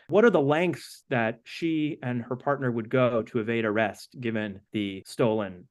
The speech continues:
vehicle or the stolen car?" And Hess ends up being acquitted. So what we have here, I think,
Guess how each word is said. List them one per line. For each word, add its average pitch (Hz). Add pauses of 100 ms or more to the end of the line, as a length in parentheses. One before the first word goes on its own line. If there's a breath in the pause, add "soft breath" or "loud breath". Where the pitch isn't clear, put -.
vehicle 120
or 92
the 90
stolen 90
car?" 67 (800)
And 180
Hess 202
ends 160
up 135
being 120
acquitted. 104 (500)
So 220
what 214
we 233
have 294
here, 247
I 170
think, 185